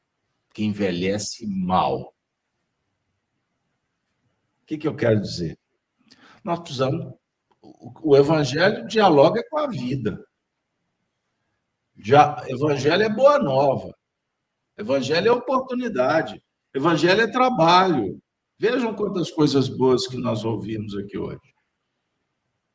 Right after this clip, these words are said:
Desde o, a chamada à responsa até o toque que incentiva.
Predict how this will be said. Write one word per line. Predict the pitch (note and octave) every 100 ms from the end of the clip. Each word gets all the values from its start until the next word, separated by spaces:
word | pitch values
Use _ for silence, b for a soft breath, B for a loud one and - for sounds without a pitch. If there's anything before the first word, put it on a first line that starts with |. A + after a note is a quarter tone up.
| _ _
Desde | D3+ F3+ A3 A3 G3+ D3 D3+
o, | C3+ G2+ -
a | A#2
chamada | - A#2+ A2+ A2 G2 F#2+ F2 - _ -
à | G#2
responsa | G#2+ G2+ - - A3 C#4
até | - - F3+ A#3
o | C4+ -
toque | E3 F#3 F#3+ - - - _ _ _ _ _ _ _ _ _ _
que | -
incentiva. | A#2 A2+ A2+ E3 F#3 - D#4+ E4+ G#3 G3